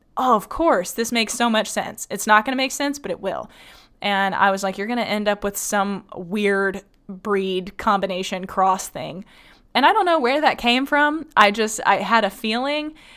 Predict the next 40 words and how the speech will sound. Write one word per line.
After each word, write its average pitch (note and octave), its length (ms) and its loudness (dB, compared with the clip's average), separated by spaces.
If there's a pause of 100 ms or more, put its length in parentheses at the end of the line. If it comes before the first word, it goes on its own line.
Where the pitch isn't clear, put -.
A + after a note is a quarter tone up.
(120)
and A3 200 0
I G#3 80 4
told C#4+ 320 0
her G#3 140 0
that. F3 420 -2 (260)
And, G3+ 560 -2 (180)
um, F#3 560 -2 (260)
she A#3 260 -4
was A3+ 160 -4
like, G#3 260 -4
"Yeah, D#4 200 -2
I D4+ 120 -2
don't C#4 120 -2
know." A#3 240 0 (320)
And A#3+ 140 -4
so C4 140 0
we C4+ 120 0
come D#4 220 0
home C4+ 220 2
with A#3 140 -2
a G#3 140 4
bay G3+ 600 2 (280)
Irish G3+ 600 0
warm G3 280 -2
blood F3+ 400 -2 (120)
and, F#3 520 -2 (100)
um, F3+ 520 -4 (460)
you G#3+ 140 -6
know, D3+ 260 -10 (240)
or F#3 160 -6
Irish F3+ 320 -6
sport - 280 -10
horse, F3 260 -10
I F3 40 -8
guess E3+ 220 -16
is E3+ 120 -18
what E3+ 120 -16
they're F3+ 100 -16
called, F3 260 -12 (500)
um, G3 480 0